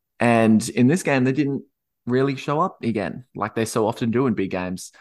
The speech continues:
They sit deep behind the ball. They shithouse a lot. They shithouse to the point where they're involved in, like, extremely erotic wrestling matches with the,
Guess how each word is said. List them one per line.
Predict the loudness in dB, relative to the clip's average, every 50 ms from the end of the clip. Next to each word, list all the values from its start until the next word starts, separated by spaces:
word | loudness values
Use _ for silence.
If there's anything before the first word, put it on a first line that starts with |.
| -20 _ _ _ _ _
They | -8 -6 -2 -2 -2 -2 -2 -2
sit | -4 -2 2 2 2 2 4
deep | 2 4 4 2 2 -2
behind | -2 0 2 2 2
the | 2
ball. | 4 6 6 6 6 6 4
They | 2 -2 -4
shithouse | -4 -4 -4 -4 -4 -2 -4 -4 -4 -6
a | -6
lot. | -4 -2 -2 -2 -2 -4 _ _ _ _ _ _ _ _ _ _
They | -8 -8
shithouse | -6 -4 -4 -2 0 0 0 -2 -4
to | -8 -8
the | -10
point | -8 -4 -2 -2 0 0 -4 -6 _ _ _ _ _ _ _ _ _ _ _ _
where | -6 -4 -2 -2 -2 0
they're | -2 -2 0 0 -2
involved | -2 -4 -4 -2 0 0 0 0 -2 -4 -8
in, | -6 -6
like, | -6 -6 -6 -8 -8 _ -16 _ _ -14
extremely | -12 -10 -10 -12 -12 -6 -2 0 2 4 4 2 2 0
erotic | -2 -4 -2 0 -2 -2 -2 -4 -8 -8 -8 -8 -6
wrestling | -6 -6 -4 -4 -4 -2 -2
matches | -2 -2 -2 -4 -6 -8 -8 -8 -10 -10 -4
with | -2 -2 0
the, | 2 0 0 -2